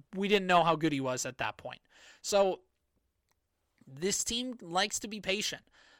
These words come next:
But my only thing is, and this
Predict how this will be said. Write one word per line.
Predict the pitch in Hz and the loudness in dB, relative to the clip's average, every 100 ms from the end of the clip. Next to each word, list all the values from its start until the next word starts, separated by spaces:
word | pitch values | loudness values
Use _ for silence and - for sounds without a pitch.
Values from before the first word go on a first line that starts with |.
| - | -6
But | 190 | -2
my | 196 190 | 0 -2
only | 233 277 269 | -2 -4 -4
thing | - 233 180 | -2 0 -2
is, | 143 - _ _ _ - - 120 - - | -4 -6 _ _ _ -20 -18 -18 -14 -8
and | 175 | -4
this | 202 208 | 0 0